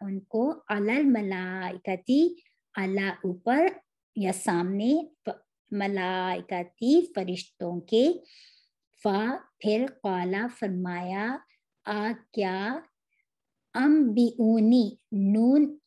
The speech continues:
बा हमजा इसके रूट लेटर्स हैं, नबा खबर देना, बताना,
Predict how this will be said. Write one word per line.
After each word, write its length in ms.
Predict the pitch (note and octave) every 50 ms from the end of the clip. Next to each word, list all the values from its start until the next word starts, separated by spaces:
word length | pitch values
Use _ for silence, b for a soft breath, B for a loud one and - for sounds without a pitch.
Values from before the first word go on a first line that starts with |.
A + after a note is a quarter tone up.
| _ G#3
बा 500 | G3 F3+ F3 G3 G3 G3+ A3 B3 D4+ - - - - _
हमजा 260 | G3+ F#3 F#3 F3+ G3+
इसके 320 | G3 F#3+ G3 - - G3 F3
रूट 200 | F3+ F#3 F#3 F#3
लेटर्स 360 | F#3+ F#3 F3+ - G#3 G3 F#3+ A3
हैं, 100 | A3+ A3+
नबा 480 | G#3 F#3+ F#3+ G3+ G3+ F#3+ G3 F#3+ - - - _ _ _ _ _ _ _ -
खबर 360 | - G3 F#3+ F#3 F#3 F3+ F3+
देना, 540 | F3+ F3+ F3+ F3+ F#3 F#3 F#3 F#3 G3 G3+ G#3
बताना, 760 | G3 F3 F#3 F#3 - - F#3 F3+ F3 E3+ E3+ E3 D3+ D3+